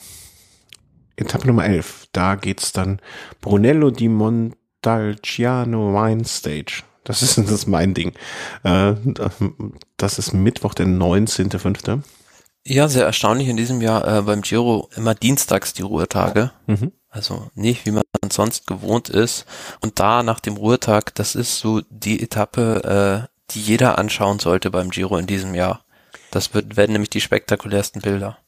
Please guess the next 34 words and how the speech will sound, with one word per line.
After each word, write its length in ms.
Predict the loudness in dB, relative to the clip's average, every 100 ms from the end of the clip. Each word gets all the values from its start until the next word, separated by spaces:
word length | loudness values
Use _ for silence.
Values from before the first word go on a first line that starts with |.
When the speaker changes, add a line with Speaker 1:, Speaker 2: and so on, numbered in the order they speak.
| -18 -16 -10 -2
Speaker 1:
Also 180 | 2 2
ich 140 | 4
möchte 200 | 4 4
anmerken, 260 | 4 4 2
dass 80 | 2
das 140 | 2
mit 100 | 2
dem 100 | 2
Dienstag-Ruhetag, 720 | 0 0 0 0 0 0 -2
das, 200 | -2 -2
äh, 40 |
hab 440 | 0 0 0 -2 -4
ich, 280 | -8 -10 -12 0
äh, 320 | 2 4 2
initiiert. 480 | 2 2 2 -2 -4 -8 _ -4
Ähm, 560 | 0 2 2 0 -4 -10 -14
hatte 200 | -6 -4
dich, 240 | -4 -8 _ -8
glaub 240 | -4 -4
ich, 220 | -4 -6 -4
hab 80 |
ich 60 | -2
das 140 | 2
mir 80 | 4
irgendwo 160 | 6 4
nicht 120 | 2
geschickt. 300 | -2 -6 -8 -18 -16 -16 -4
Uns 140 | -2 0
passt 240 | 0 0
ja 60 | 0
der 80 |
Dienstag 340 | 2 2 2 0
als 120 | 0
Aufnahmetag 640 | 0 2 2 2 -2 -6